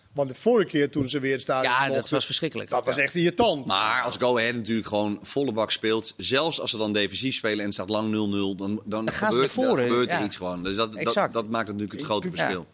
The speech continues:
Speaker 1: Ja.
Speaker 3: Overigens is Sandler, eh, eh, zojuist doorgegaan. Vijf maanden huren.
Speaker 1: Wat zie
Speaker 3: En
Speaker 1: je
Speaker 3: dan
Speaker 1: nou?
Speaker 3: in de zomer een, eh, optie om hem, eh, eh, vast te leggen. En, eh, de Feyenoord mensen zeggen ook, ja, het is bij Feyenoord natuurlijk heel vaak zo dat er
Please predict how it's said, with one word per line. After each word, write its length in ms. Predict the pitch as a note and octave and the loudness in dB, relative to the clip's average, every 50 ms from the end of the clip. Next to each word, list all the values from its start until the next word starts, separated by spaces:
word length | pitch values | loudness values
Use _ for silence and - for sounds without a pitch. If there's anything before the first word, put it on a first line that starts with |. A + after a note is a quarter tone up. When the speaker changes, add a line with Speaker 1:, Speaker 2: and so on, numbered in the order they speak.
| _ _ | _ _
Speaker 1:
Ja. 180 | E3 E3 E3 D#3 - | -16 -16 -16 -10 -2
Speaker 3:
Overigens 300 | - B2 B2+ B2+ C3 C3 | -2 0 0 0 -2 0
is 100 | B2+ - | 0 0
Sandler, 420 | - D3 C#3+ C3+ C#3 C3+ C3 B2 | 2 2 0 2 0 0 0 0
eh, 760 | - B2+ B2+ B2 A#2+ A#2 A2+ A2 G#2+ G#2+ G#2+ G#2 G2+ G#2 G2+ | 0 0 0 2 0 0 0 0 2 2 2 0 0 0 0
eh, 60 | G2+ G2+ | 0 0
zojuist 340 | - C#3 D#3+ F3+ F#3 E3 | 0 2 2 2 2 2
doorgegaan. 440 | D#3 E3+ E3 D3 - - C#3 D3 D#3 - | 0 2 2 2 0 0 -2 -2 -2 0
Vijf 260 | - F3 F#3 F#3 F3 | 0 2 2 0 0
maanden 320 | F3+ F3 E3+ E3 D3+ C#3 | 0 0 0 2 2 2
huren. 360 | C#3 D#3 E3+ F3 F3+ G#3 A3 - - - - - | 2 2 0 0 -2 -2 -4 -6 -16 -18 -12 -6
Speaker 1:
Wat 120 | - F#3+ | -4 -2
zie 100 | - - | 0 2
Speaker 3:
En 60 | A#3 | 2
Speaker 1:
je 60 | A#3 G#3 | 4 4
Speaker 3:
dan 100 | G#3 G#3 | 4 4
Speaker 1:
nou? 140 | A3 C#3+ C#3 C#3 | 4 4 4 4
Speaker 3:
in 60 | C#3 | 4
de 60 | C3+ B2+ | 4 4
zomer 460 | - - D#3 D#3 D#3+ D#3 D#3 D3+ C#3 C#3 | 4 4 4 4 4 4 2 2 2 2
een, 140 | C#3 C3+ C#3 | 0 2 2
eh, 180 | C3+ C3+ - | 2 2 2
optie 440 | - C#3+ C#3 - - B2+ B2 B2 - | 0 -2 -2 -2 -2 -2 -2 -2 -2
om 120 | A2+ A2+ A#2 | -2 -2 -2
hem, 160 | A2+ A2+ A2+ | -2 -2 0
eh, 580 | A2 A2 G#2+ G#2+ G#2+ G#2 G2+ G2 - F#2 F#2+ F#2+ | 0 0 0 0 0 0 0 -2 -2 -2 -2 -2
eh, 60 | F#2 | -2
vast 220 | - C3 C#3 - - | -2 -4 -4 -4 -4
te 60 | C3+ | -4
leggen. 320 | C3 B2+ B2 - D3 E3 - _ - - - - - - - - - _ - | -4 -6 -6 -6 -10 -18 -20 _ -20 -20 -20 -20 -20 -20 -20 -20 -20 _ -14
En, 200 | - G2+ G2 G2 | -12 -8 -6 -6
eh, 100 | F#2+ F#2+ | -6 -6
de 60 | F#2 F#2 | -6 -4
Feyenoord 280 | - A2+ A2+ A2 G2+ | -2 -2 -2 -2 -2
mensen 220 | G#2 G#2 G#2 F#2+ - | -2 -2 0 0 -2
zeggen 200 | A2 F#2+ G#2+ G#2 | -2 0 -2 -2
ook, 60 | G2 | 0
ja, 160 | A2 G#2+ F#2 | 2 0 0
het 120 | G#2+ G#2 | 0 -2
is 160 | A#2 A2+ G2 G#2+ | -2 -4 -2 0
bij 200 | A2+ A2+ A2+ G#2+ | 0 0 0 0
Feyenoord 280 | - A#2+ A#2+ A2+ G#2+ | -2 -2 -2 -2 -4
natuurlijk 280 | A2 G#2+ B2 G#2+ G#2+ A#2 | -6 -10 -8 -4 -2 -2
heel 100 | A2+ G2+ | -2 0
vaak 260 | - A#2+ A#2+ A#2 - | 0 -2 -2 -2 -2
zo 220 | - - F#2+ G#2+ | -2 -2 -2 -2
dat 160 | A2+ A2 G#2 - | -2 -6 -4 -4
er 140 | G#2+ G2+ | -6 -6